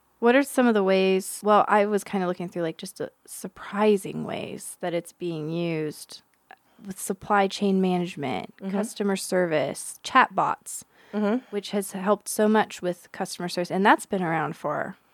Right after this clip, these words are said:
Speaker 1: quite a while. But also, like you were saying, automating things. I mean, that's huge for supply chain management, being
Speaker 2: Mm-hmm.
Speaker 1: able to automate things in that regard. Like you mentioned, the marketing, social media. It can help with S E O.
Speaker 2: Yep.
Speaker 1: So many different things. Are there other things that you're encountering?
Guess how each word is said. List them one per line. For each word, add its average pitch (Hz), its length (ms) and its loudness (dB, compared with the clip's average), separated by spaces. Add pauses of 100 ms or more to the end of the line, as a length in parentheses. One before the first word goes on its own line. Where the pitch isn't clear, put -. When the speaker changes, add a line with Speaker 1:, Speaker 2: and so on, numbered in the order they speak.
(180)
Speaker 1:
quite - 440 2
a 165 140 -4
while. 139 420 -2 (320)
But - 160 2
also, 226 280 6
like 208 120 4
you 208 60 -2
were 208 40 0
saying, 190 200 -2
automating 185 540 4
things. 170 260 -6
I 170 40 -6
mean, 170 140 -4
that's 190 240 0
huge 247 340 0
for 175 520 2
supply 190 460 -2
chain 196 340 0
management, 202 680 0
being 196 140 -6
Speaker 2:
Mm-hmm. 208 80 -6
Speaker 1:
able 170 160 -8
to 165 60 -4
automate 165 500 -4
things 165 300 -8
in 143 80 -10
that 165 200 -2
regard. 196 560 0 (340)
Like 180 220 -6
you 196 80 0
mentioned, 196 300 0
the 151 60 -4
marketing, 190 680 4
social - 340 -6
media. 190 680 2 (520)
It 202 80 -6
can 208 120 0
help 185 180 4
with 190 100 -4
S - 240 -2
E 165 160 2
O. 208 320 6 (360)
Speaker 2:
Yep. - 300 -4
Speaker 1:
So 269 300 6
many 208 240 6
different 170 340 -4
things. 147 240 -6
Are 196 60 4
there 233 140 6
other 247 200 6
things 226 320 4
that 220 100 2
you're 214 200 2
encountering? 220 640 2